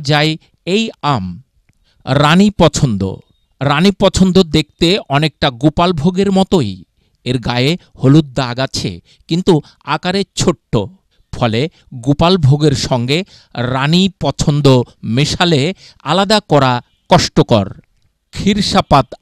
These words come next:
আম। এই আম বাজারে পাওয়া যায় মে মাসের শেষে বা জুনের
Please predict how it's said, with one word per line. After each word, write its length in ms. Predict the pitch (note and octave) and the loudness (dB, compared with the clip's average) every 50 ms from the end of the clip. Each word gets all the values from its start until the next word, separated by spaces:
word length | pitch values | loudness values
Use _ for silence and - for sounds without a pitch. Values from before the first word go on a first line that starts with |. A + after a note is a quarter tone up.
| - B2+ A#2 | -4 -2 -2
আম। 120 | G#2 F#2+ F2+ F2 D#2+ - - _ _ _ _ _ _ _ - | 0 -2 -4 -6 -10 -14 -18 _ _ _ _ _ _ _ -2
এই 140 | C#3+ D3+ D3+ D3+ D3 | 2 2 4 4 4
আম 80 | D#3 E3+ E3+ C3 | 2 2 0 0
বাজারে 280 | C3+ C3 A#2+ C#3 C3+ C3+ - - | 0 0 0 0 0 0 0 0
পাওয়া 180 | B2+ A#2 A#2 A2+ | 0 0 0 0
যায় 300 | G#2+ A2+ B2 A#2 C3 E3 F#3 - _ _ _ _ - A#2+ C3+ | -2 -4 -4 -4 -4 -6 -6 -10 _ _ _ _ -6 -2 2
মে 120 | D#3 F3+ G3 G3 F#3+ | 2 4 4 4 2
মাসের 320 | F#3 E3 - - F#3 F3 F3 F3 _ _ _ _ _ - | 2 0 0 -2 -2 -2 -2 -6 _ _ _ _ _ -14
শেষে 520 | - - - - G#3 G#3 - - A3+ A3+ A#3 C4+ - E3 B2+ | -10 -8 0 2 2 2 2 0 -2 -2 -2 -4 -6 -4 -2
বা 80 | C#3 C3+ C3 B2 A2+ | 0 0 0 2 2
জুনের 260 | C#3+ D#3+ D#3+ E3 D#3+ | 4 4 4 4 0